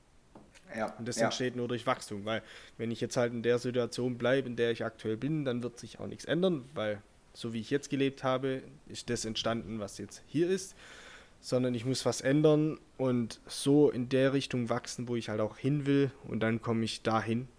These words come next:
Speaker 2: wo ich letztendlich auch, wie gesagt, hin will. Und das
Speaker 1: Ja.
Speaker 2: halt, Sportler haben das halt viele, klar, weil da geht's halt um Leistung, um schneller, besser, weiter, höher, das ist normal.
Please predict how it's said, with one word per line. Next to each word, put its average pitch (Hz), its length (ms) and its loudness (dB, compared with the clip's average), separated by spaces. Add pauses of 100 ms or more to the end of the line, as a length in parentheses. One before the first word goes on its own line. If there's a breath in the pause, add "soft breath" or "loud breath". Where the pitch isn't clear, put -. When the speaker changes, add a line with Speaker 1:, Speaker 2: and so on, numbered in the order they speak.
(380)
Speaker 2:
wo 110 140 -4
ich 104 120 -4
letztendlich 101 460 -2
auch, - 120 -8 (120)
wie 107 140 -8
gesagt, 104 320 -4
hin 101 280 -2
will. 95 160 -4 (1040 loud breath)
Und 107 160 2
das 117 160 8
Speaker 1:
Ja. 135 80 12
Speaker 2:
halt, 117 320 4
Sportler 135 380 8
haben 131 160 6
das 123 160 0
halt 117 160 4
viele, 147 480 4
klar, 120 260 4
weil 110 240 0 (240)
da 110 100 -6
geht's 131 220 2
halt 131 140 6
um 123 280 -4 (100)
Leistung, 127 520 2
um 123 140 -2
schneller, 123 320 2
besser, 120 400 0
weiter, 120 300 4
höher, 127 280 4
das 110 140 -6
ist - 340 -6
normal. 117 440 2